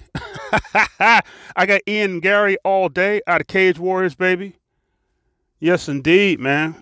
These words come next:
And if you don't know who Ian Garry is, I, I don't. <sighs> Man, come on. <laughs> Yeah, he, he, these, these casuals are getting on my nerves, man.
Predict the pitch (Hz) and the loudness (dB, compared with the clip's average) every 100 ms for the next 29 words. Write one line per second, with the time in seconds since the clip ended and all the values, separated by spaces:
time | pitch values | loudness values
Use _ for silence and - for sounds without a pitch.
0 | - 151 175 208 202 190 180 180 185 175 | -4 -2 2 2 2 2 2 2 4 4
1 | 160 180 180 160 147 143 143 165 180 - | 4 2 4 4 4 2 2 2 0 -4
2 | - - - - - _ _ _ _ _ | -18 -20 -20 -20 -20 _ _ _ _ _
3 | _ _ _ _ _ _ _ _ _ _ | _ _ _ _ _ _ _ _ _ _
4 | - 139 151 151 143 - 185 160 170 156 | -4 0 2 2 0 -2 0 4 4 4
5 | 107 90 - _ _ _ _ _ - - | 0 -6 -16 _ _ _ _ _ -18 -16
6 | - 508 466 427 494 - _ - - - | -14 -14 -14 -18 -20 -20 _ -20 -10 -2
7 | 208 190 - - 220 208 - 214 175 - | 0 0 -4 -4 0 2 4 4 4 -4
8 | - 214 233 185 233 226 285 302 285 226 | -8 -4 -4 -2 -4 0 4 4 4 0
9 | 196 175 233 190 185 208 254 262 226 165 | -8 -4 -4 -2 -6 -2 0 2 0 -2
10 | 185 180 180 | -2 -2 -2